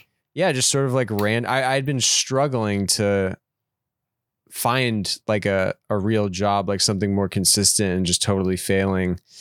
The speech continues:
And then just randomly one day, in a matter of, like, ten minutes, just sort of stumbled into this gig that has been pretty consistent, uh, editing for a,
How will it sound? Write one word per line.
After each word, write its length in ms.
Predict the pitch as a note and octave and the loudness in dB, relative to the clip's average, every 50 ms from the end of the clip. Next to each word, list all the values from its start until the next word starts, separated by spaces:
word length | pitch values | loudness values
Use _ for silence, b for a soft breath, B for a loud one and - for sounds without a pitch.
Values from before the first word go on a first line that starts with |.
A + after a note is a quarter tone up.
| B B B B B | B B B B B
And 120 | - B2+ | -4 -2
then 140 | C3+ C#3+ C3+ | 0 0 0
just 240 | A#2 C3 B2+ - - G#2+ G#2 G2+ G2 - - - | 0 0 0 0 -2 -4 -4 -6 -6 -8 -8 -4
randomly 520 | A2+ A#2+ B2 C3 B2 B2 A2 G#2+ G#2+ G#2 | -2 0 0 0 0 0 -2 -2 -2 -2
one 320 | G2 G2+ G#2+ A#2 A#2 A2+ G#2+ | 0 0 0 0 0 0 0
day, 260 | A#2 A2+ G#2+ G#2 G2 | 0 2 2 0 0
in 80 | F#2+ | 0
a 60 | G2 G2 | 0 0
matter 340 | G2+ G2+ G2+ G#2 G#2 G#2+ | 0 2 2 2 2 0
of, 100 | G#2 F2+ F#2 | 0 0 0
like, 260 | G2 F#2 F2+ - - - _ _ _ _ _ _ _ _ _ _ _ _ _ _ | 0 0 -2 -4 -8 -16 _ _ _ _ _ _ _ _ _ _ _ _ _ _
ten 340 | - - D3 B2+ A#2+ A2+ A2 | -2 0 2 2 2 2 2
minutes, 360 | A2 G#2 F#2+ F2+ E2+ - - | 2 2 0 0 0 0 0
just 360 | - - G#2 F#2+ - - - | 0 0 0 2 2 2 2
sort 220 | - A2 G#2 G2 G2 | 2 0 0 0 0
of 160 | F#2 F2 F2 | -2 -2 -6
stumbled 640 | - - - - - - B2 A2+ G#2+ G2 G#2+ G2+ G2 | -2 0 0 2 2 2 2 0 2 0 0 0 0
into 320 | G2+ G2 G2+ - - G2 | 0 0 -2 -2 0 0
this 360 | F#2+ G2 F2+ - - - - - _ _ B B B B B B B B B B B B B B B B B B B B B B B B _ - A#2 A2 | 0 2 2 2 2 2 0 -4 _ _ B B B B B B B B B B B B B B B B B B B B B B B B _ -10 -10 -4
gig 440 | - C3+ C#3 C#3 C#3+ C#3 B2 A#2+ A2 | -2 0 2 2 2 0 -2 -2 0
that 200 | A#2+ A#2+ A#2 A2 | 2 2 2 2
has 220 | A#2+ A#2+ A2 A2 | 2 0 0 0
been 460 | A2 B2+ B2+ B2+ B2 B2+ B2 B2 A#2+ | 0 0 2 2 2 0 0 -2 -2
pretty 200 | - F3+ G3 G#3+ | 0 0 0 0
consistent, 760 | F3+ - F#3+ E3 - - F3 D#3 - - - G#2 F2+ D2+ - _ _ _ _ _ - | 0 0 0 2 2 2 2 2 2 2 2 0 0 -2 -6 _ _ _ _ _ -2
uh, 240 | G2+ G2+ G2 F#2+ - | 0 2 2 2 2
editing 400 | G2+ A#2 A2+ G#2+ A#2 A#2 A2+ G#2 | 0 0 0 0 0 0 0 -2
for 400 | - - - A2+ A2 A2 G#2+ G#2+ | -4 -4 -2 0 0 2 2 2
a, 380 | G#2 G2+ G2+ G2+ G#2 G#2 G#2 | 2 2 2 2 2 2 2